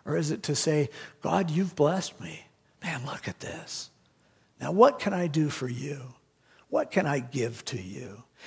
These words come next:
How can I be involved in your ministry?" I don't believe that every person as a Christian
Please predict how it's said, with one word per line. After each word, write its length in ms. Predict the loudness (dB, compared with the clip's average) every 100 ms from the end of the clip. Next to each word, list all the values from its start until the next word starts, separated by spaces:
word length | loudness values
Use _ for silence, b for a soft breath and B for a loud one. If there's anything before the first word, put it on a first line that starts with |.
| B
How 220 | 2 4
can 160 | 4 6
I 120 | 6
be 200 | 6 4
involved 540 | 4 2 4 4 4
in 120 | -2
your 200 | -2 -4
ministry?" 480 | -2 -4 -4 -4 -6 -6 B B B _ _ _ 4
I 140 | 8
don't 260 | 8 6 6
believe 400 | 6 8 6 2
that 160 | -2
every 340 | 0 0 2 -2
person 600 | 0 -2 -2 -4 -4 -2
as 200 | -2 -2
a 60 |
Christian 600 | -4 -2 -2 -2 -6 -8